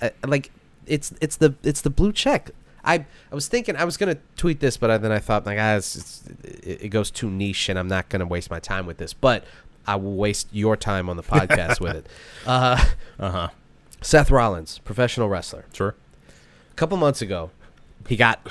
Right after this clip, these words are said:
Speaker 1: attacked publicly on, on a broadcast. This
Speaker 2: Mm-hmm.
Speaker 1: guy ran from the crowd and tackled him and, uh, tried to, try to, you know, try to put his paws on him.
Speaker 2: It's more than a couple months ago. It's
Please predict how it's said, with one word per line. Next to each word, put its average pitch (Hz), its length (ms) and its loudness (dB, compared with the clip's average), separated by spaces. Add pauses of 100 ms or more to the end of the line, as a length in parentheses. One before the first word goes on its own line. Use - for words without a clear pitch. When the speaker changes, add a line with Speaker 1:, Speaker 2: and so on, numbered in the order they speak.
Speaker 1:
attacked - 640 -2
publicly 127 500 2 (380)
on, 139 240 8
on 160 220 8
a 175 40 6
broadcast. 123 640 2
This 101 140 -2
Speaker 2:
Mm-hmm. 95 60 -2
Speaker 1:
guy 92 180 0 (120)
ran 139 320 4
from 143 280 2
the 131 80 2
crowd 95 520 0 (380)
and 92 320 -8 (160)
tackled 120 420 0
him 107 240 0 (420)
and, 90 400 -8
uh, 82 420 -10 (260)
tried 117 240 2
to, 95 80 -10
try 113 180 2
to, 104 220 2 (100)
you 104 140 -4
know, 78 240 -10
try 113 140 -4
to 104 40 -14
put - 120 6
his 110 100 0
paws 107 320 4
on 95 160 0
him. 92 160 -6
Speaker 2:
It's - 120 -14
more 185 140 2
than 95 80 -2
a 90 60 -2
couple 87 240 -2
months 76 240 -8
ago. 76 180 -6 (140)
It's - 480 -18